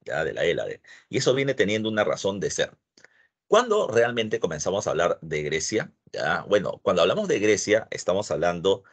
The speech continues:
recién a partir del llamado periodo oscuro,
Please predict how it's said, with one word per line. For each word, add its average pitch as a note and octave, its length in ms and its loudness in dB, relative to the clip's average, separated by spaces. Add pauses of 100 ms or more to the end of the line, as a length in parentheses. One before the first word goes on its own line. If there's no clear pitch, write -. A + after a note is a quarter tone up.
(240)
recién A#2 440 0
a - 140 0
partir A2 340 -2
del A2 200 2
llamado G2 540 2
periodo F#2+ 800 2
oscuro, - 640 -2